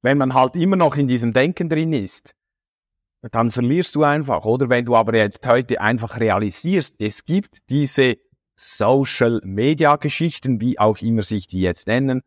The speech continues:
Ich meine, das sind ja Taktiken, oder? Das ist aber,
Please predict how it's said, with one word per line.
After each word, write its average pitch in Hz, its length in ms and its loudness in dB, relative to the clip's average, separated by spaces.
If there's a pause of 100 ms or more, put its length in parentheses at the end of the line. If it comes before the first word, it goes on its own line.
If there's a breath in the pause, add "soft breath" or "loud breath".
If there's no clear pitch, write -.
(420)
Ich - 60 -16
meine, 127 220 4
das 127 200 0
sind 131 160 -2
ja 113 100 4
Taktiken, 107 760 -4
oder? 95 200 -4
Das 101 180 -6
ist 110 180 -6
aber, 107 220 2